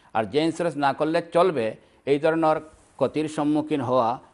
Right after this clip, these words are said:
বা এমন কোনো পলিসিতে সাইন আপ করা, যেটা হয়তো আপনার বা কোনো একটা পক্ষের ক্ষতি হওয়ার আশঙ্কা রয়েছে, ইসলাম আপনাকে সেটা নিষেধ করে থাকে। ইসলাম একটা শান্তি ধর্ম। ইসলাম চায় আপনিও শান্তি পান, আর যেন শান্তি যেন পায়।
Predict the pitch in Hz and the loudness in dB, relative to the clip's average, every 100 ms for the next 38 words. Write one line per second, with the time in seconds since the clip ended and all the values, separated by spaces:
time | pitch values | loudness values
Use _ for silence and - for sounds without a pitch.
0 | _ 127 123 143 165 156 147 147 143 139 | _ -2 0 0 -2 0 -2 0 -2 -2
1 | 151 143 135 135 131 139 135 127 113 120 | -6 -4 -4 -4 -2 -2 -2 -2 -2 -4
2 | - 127 123 120 120 117 131 131 127 - | -2 -2 -2 -4 -4 -4 -4 -4 -4 -6
3 | 131 131 127 127 - 123 - 117 135 139 | -8 -6 -6 -6 -6 -6 -6 -6 -2 0
4 | 120 123 170 165 135 - 113 117 - - | -2 -4 -2 0 0 0 -6 -6 -14 -12
5 | 113 - 123 113 110 113 104 104 110 113 | -12 -6 -8 -6 -10 -10 -10 -12 -8 -8
6 | 113 107 117 98 104 98 90 101 104 135 | -8 -10 -10 -8 -10 -10 -10 -10 -8 -8
7 | 131 120 - 104 87 110 92 87 87 - | -8 -8 -10 -10 -8 -10 -10 -12 -14 -18
8 | _ _ _ _ - 131 - 170 160 151 | _ _ _ _ -12 -10 -2 0 2 2
9 | 139 185 180 160 185 175 180 - - _ | 2 -2 -2 -2 -2 -2 -2 -2 -10 _
10 | _ - 147 160 147 131 120 98 92 92 | _ -2 4 4 4 -2 -6 -10 -10 -12
11 | 85 92 | -12 -12